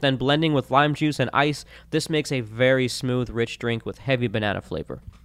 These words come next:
From there, we jump a decade to nineteen seventy-one,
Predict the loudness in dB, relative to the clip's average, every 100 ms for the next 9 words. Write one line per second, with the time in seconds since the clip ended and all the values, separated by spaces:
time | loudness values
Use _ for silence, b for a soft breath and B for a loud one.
0 | -20 -20 -20 -20 -20 -20 -20 -20 -20 b
1 | b b 2 6 8 8 6 8 8 8
2 | 4 4 2 2 -2 0 -2 0 -2 -4
3 | -4 -4 -2 0 0 0 2 4 4